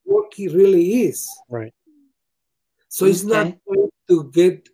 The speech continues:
Speaker 1: that into a file. A file doesn't mean nothing for me.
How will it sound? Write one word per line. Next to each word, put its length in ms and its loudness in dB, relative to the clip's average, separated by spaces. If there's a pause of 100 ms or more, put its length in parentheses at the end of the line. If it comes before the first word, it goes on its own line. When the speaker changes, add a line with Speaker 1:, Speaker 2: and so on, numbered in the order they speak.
(120)
Speaker 1:
that 240 -6
into 240 -4
a 120 -6
file. 600 -4 (300)
A 100 -8
file 360 2
doesn't 340 -4
mean 200 -2
nothing 340 -4
for 220 -4
me. 440 -6